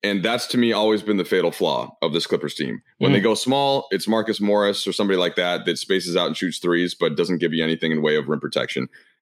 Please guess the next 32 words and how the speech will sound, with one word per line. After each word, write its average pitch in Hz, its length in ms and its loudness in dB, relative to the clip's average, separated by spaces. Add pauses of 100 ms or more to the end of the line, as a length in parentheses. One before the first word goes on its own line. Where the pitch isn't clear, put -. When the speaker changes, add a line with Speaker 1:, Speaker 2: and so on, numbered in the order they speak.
Speaker 1:
And 87 400 0 (160)
that's 101 320 -2
something 104 420 0
that, 85 340 0 (300)
that 82 160 -6
Jokic 110 400 0 (600)
was 110 180 2
able 117 200 2
to 120 160 2
abuse. 110 480 2
That's 92 200 0
something 92 300 0
that 82 140 2 (320)
if 87 140 0
they 92 100 4
would 92 140 2
have 98 100 0
played 107 200 2
the 98 80 4
Lakers 101 540 2
the 87 120 -2
season 92 300 0
that 87 100 2
everybody 85 360 2
thought 87 220 0
they 87 80 2
were 80 100 2
supposed 87 280 0
to 104 60 0
and 92 100 2
they 85 60 2
didn't, 92 400 2